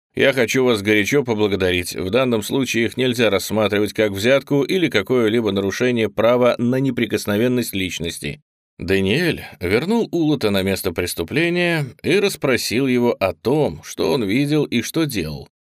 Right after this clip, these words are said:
Но ни один из этих вопросов не помог Даниэлю в выявлении разумных сомнений. Выступил криминалист из департамента шерифа округа Лос-Анджелес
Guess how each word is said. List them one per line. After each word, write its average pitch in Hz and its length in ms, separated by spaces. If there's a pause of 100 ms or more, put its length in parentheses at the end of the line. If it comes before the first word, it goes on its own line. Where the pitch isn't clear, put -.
(180)
Но 104 220
ни 110 100
один 107 460
из 95 100
этих 92 300
вопросов 151 800
не 160 180
помог 117 480
Даниэлю 110 720
в 110 240
выявлении 95 680
разумных 87 560
сомнений. 90 680 (380)
Выступил 151 580
криминалист 120 640
из 107 120
департамента 107 720
шерифа 127 420
округа 120 520
Лос-Анджелес 131 840